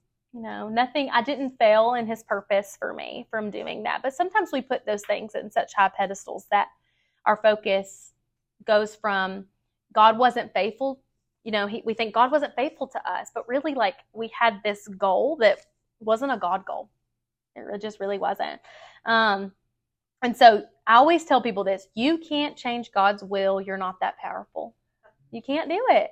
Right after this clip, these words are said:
You cannot do it. And so those are, those are two things. And then there's one more thing. Okay. So sometimes understanding the faithfulness of God comes from, um, what's the first thing was, um, understanding your assurance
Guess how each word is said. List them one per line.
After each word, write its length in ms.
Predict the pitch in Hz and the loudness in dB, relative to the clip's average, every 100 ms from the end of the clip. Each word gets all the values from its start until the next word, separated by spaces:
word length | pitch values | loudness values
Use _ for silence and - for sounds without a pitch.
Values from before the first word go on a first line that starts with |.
| _ | _
You 120 | 226 233 | -14 -10
cannot 340 | 262 262 269 | -4 0 0
do 140 | 233 247 | 0 2
it. 200 | 196 - _ _ _ _ _ | 2 -2 _ _ _ _ _
And 100 | 208 | -2
so 120 | 269 | 2
those 220 | 240 269 370 | 6 4 4
are, 160 | 330 220 | 0 2
those 220 | 226 302 | 2 2
are 100 | 349 | 0
two 180 | 359 330 | 0 0
things. 260 | 262 226 | 0 0
And 120 | 214 | -4
then 80 | 202 | -2
there's 180 | 202 196 | -2 -2
one 140 | 208 | -2
more 120 | 233 233 | -2 -2
thing. 200 | 202 190 | -4 -4
Okay. 180 | 214 208 | -2 0
So 240 | 220 202 - _ _ | 2 2 0 _ _
sometimes 920 | - 294 330 359 277 269 311 - - _ _ _ _ _ _ _ _ | -2 0 4 6 6 4 0 -12 -20 _ _ _ _ _ _ _ _
understanding 560 | 233 254 294 285 269 262 | 0 2 0 -2 -2 -2
the 80 | 247 | 0
faithfulness 480 | 240 240 240 226 | 0 0 -4 -4
of 140 | 233 160 | -6 2
God 380 | 202 208 233 233 - | 4 6 4 2 -6
comes 480 | 226 226 233 - - _ | -4 -4 -6 -12 -20 _
from, 540 | - 220 208 208 214 247 _ - | -2 0 0 -2 -6 -14 _ -8
um, 340 | 202 190 190 - | -4 -4 -8 -14
what's 160 | 202 208 | -12 -12
the 80 | 233 | -6
first 240 | 226 214 | -6 -6
thing 280 | 196 190 202 | -10 -8 -6
was, 480 | 196 190 190 - _ | -4 -4 -6 -12 _
um, 240 | 196 190 196 | -14 -12 -8
understanding 520 | 202 214 214 220 214 | -8 -8 -10 -10 -8
your 140 | 196 190 | -8 -10
assurance 720 | - 185 180 302 - - | -12 -12 -10 -12 -16 -20